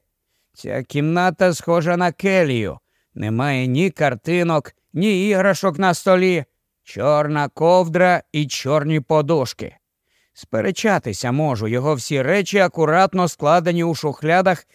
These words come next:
і розвішані по ниточці у шафі. Чується звук шафи, що відкривається. А, Я вам що казав? Хтось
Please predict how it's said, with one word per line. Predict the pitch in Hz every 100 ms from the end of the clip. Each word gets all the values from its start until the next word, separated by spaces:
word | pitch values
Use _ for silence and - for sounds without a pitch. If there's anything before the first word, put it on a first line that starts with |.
| _ _
і | 151 160
розвішані | 151 123 113 165 190 170 143 117
по | - 151
ниточці | 139 151 202 202 180 - 185 -
у | 190
шафі. | 165 - 175 131 127 92 - _ _ _ _ _ _ _ _ _ _
Чується | - 175 180 165 - 175
звук | 147 139 127
шафи, | - 139 139 - 143
що | - 127
відкривається. | 113 117 - 123 120 101 85 - - _ _ _
А, | 165 180 160 107 - _ _ -
Я | 214
вам | 226 233
що | - 254 208
казав? | 185 165 180 175 123 - _ _ _ _ _ _ _
Хтось | _ - 170 196 160 -